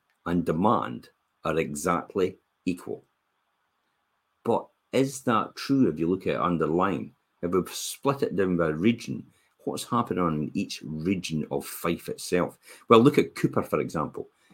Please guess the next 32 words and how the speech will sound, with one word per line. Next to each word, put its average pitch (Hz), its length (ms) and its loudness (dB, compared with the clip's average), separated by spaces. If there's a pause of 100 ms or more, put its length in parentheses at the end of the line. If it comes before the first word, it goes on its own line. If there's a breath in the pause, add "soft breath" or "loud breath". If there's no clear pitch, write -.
(180)
Eight 135 200 6
properties 110 340 2
came 90 140 2
onto 85 160 0
the 85 80 -2
market 78 420 0
through - 240 0
all 101 160 6
the 95 120 6
estate 69 280 -2
agents. 82 260 -6
Fourteen 127 560 4
properties 87 380 0
actually - 240 -4
sold, 85 260 0
so 92 320 4 (280 loud breath)
demand 113 500 6
clearly 123 320 6
outstripping - 420 -2
supply. 78 460 -2
East 139 260 0
Neuk, 135 320 6 (280 soft breath)
other 147 160 10
way 104 100 8
around, 92 300 4
five 110 320 2
came 98 160 0
on, 92 180 0
three 104 220 -2
sold. 92 400 2
St 117 160 2
Andrews, 120 360 4